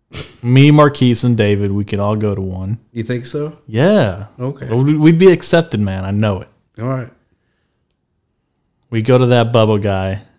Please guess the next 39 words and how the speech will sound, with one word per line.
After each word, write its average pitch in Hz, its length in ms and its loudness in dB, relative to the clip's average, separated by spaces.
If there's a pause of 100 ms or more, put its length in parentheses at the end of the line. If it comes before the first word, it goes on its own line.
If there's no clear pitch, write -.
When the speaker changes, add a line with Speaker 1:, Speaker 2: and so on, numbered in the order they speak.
(760)
Speaker 1:
the 107 180 -8
bla-, 104 300 -4
the 104 80 -6
only 107 240 -2
black 107 260 -2
guy 101 160 -4
in 101 80 -4
nascar. 98 640 -8 (840)
Speaker 2:
There's 233 240 -2
a 339 40 -8
couple, 123 500 -4
and, 151 220 -2
you 202 100 -4
know, 190 80 -2
maybe 160 320 -2
I'm 117 640 -6 (100)
applying 113 520 -4
that 104 220 -10
to 117 120 -2
that 104 200 -6
audience. 101 540 -6
I 101 80 -6
just 113 220 -6
don't 110 220 -4
think 107 320 -10
that 98 120 -16
they'd 98 200 -16
be 98 120 -16
real 98 240 -16
cool. 95 400 -16 (400)
Speaker 1:
I 123 80 -8
think 170 200 -2
they'd 117 140 -4
be 104 140 -4
all 92 100 -8
right. 92 280 -14 (1400)
Speaker 2:
I 110 120 -4
know, 123 600 0
uh, 110 440 -6